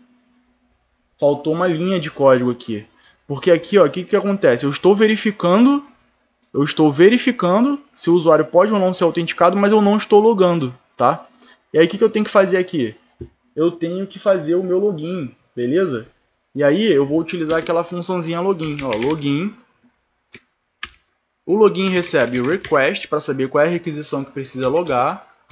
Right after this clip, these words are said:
E ele vai receber, então, o usuário e senha, tá? O authenticated user. Na verdade, ele recebe, né, o retorno dessa função aqui.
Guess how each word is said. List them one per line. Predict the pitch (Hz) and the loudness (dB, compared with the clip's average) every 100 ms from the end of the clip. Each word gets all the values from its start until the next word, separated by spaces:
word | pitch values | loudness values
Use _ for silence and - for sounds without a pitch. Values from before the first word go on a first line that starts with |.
| - - - | -18 -18 -10
E | 185 233 233 - - | -4 -4 -4 -10 -4
ele | 170 185 | -2 0
vai | 185 | 0
receber, | 185 - 185 170 185 | -2 -4 -4 -2 -4
então, | 185 165 175 - _ _ _ _ - | -4 -6 -6 -12 _ _ _ _ -6
o | 180 | -6
usuário | 185 185 170 175 | -4 -2 0 0
e | 202 | -4
senha, | - 180 180 123 113 _ _ _ - | -6 -6 -6 -8 -10 _ _ _ -8
tá? | 131 156 - - 135 | -4 -4 -8 -12 -4
O | |
authenticated | 147 156 160 160 - 156 147 175 175 202 202 - - - - - _ _ _ _ - - _ - - _ _ _ _ _ _ | -4 -4 -8 -10 -8 -6 -4 -6 -6 -6 -6 -16 -20 -20 -20 -20 _ _ _ _ -20 -20 _ -20 -20 _ _ _ _ _ _
user. | 160 185 156 117 104 - 127 | -4 -2 -2 -6 -10 -12 -4
Na | 135 | -2
verdade, | 143 143 139 | -2 -2 -2
ele | 156 165 | -2 -4
recebe, | 165 - 143 151 160 - _ _ _ _ _ _ _ _ _ _ _ _ _ _ _ _ _ - | -4 -2 -2 -2 -8 -12 _ _ _ _ _ _ _ _ _ _ _ _ _ _ _ _ _ -2
né, | 143 147 | 2 4
o | 143 143 | 4 0
retorno | 151 143 147 165 156 | -4 -4 -4 -2 0
dessa | 156 160 | -2 -4
função | - 165 - 170 | -10 -10 -8 -8
aqui. | 170 165 160 | -8 -10 -10